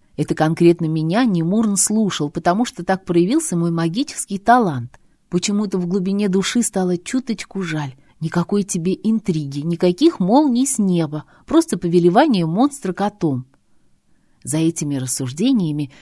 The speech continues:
я и сама не заметила, как по узенькой дорожке добрела до академического городка. Дорога стала шире, деревья расступились, обнажая передо мной стены монументального строения. Дорога стала шире,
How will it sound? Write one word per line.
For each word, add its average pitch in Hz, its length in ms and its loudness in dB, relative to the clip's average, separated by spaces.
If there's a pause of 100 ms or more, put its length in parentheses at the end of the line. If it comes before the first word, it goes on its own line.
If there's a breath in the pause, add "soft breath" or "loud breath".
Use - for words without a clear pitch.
(120)
я 170 200 2
и 180 60 2
сама 185 340 0
не 180 100 -2
заметила, 170 540 2
как 165 180 -2
по 185 100 2
узенькой 180 480 2
дорожке 175 480 2
добрела 160 440 2
до 175 160 2
академического 180 800 -4
городка. 175 580 -2 (720)
Дорога 151 340 -2
стала 127 380 -6
шире, 196 460 -2 (120)
деревья 214 420 2
расступились, 170 720 -4
обнажая 151 500 -2
передо 156 360 -4
мной 254 200 0
стены 240 420 -2
монументального 175 720 -4
строения. 143 800 -6 (640)
Дорога 156 460 -2
стала 170 380 -2
шире, 151 420 -8